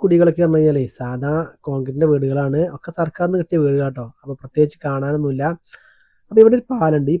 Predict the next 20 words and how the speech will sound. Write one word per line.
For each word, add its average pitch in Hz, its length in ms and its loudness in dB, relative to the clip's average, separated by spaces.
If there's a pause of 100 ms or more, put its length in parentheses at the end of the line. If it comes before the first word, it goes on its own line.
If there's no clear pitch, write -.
പാലത്തിന്റെ 143 400 -2
അടിയിലേക്ക് 135 320 -2
കണ്ടോ 127 160 -6 (120)
ഒരു 135 180 -2
ബണ്ട് 139 360 -4
കെട്ടിക്കണു. - 380 -8 (680)
അപ്പൊ - 140 -4
ഇവിടെ 180 160 4
നിന്ന് 185 140 2
ഇറങ്ങി 151 220 0
നോക്കിയപ്പോ 139 320 -2
കണ്ടോ 127 200 -4 (1000)
ആമ്പൽപ്പൂക്കള്. 131 680 -6 (520)
അപ്പൊ 156 180 -4
ഇത് 170 80 4 (140)
പ്രത്യേകിച്ച് 180 400 0
വിരിട്ടതൊന്നുമല്ല, 175 640 2
ഇവിടെ 143 140 0
ഇങ്ങനെ 156 160 2
ഉണ്ടായി 139 220 0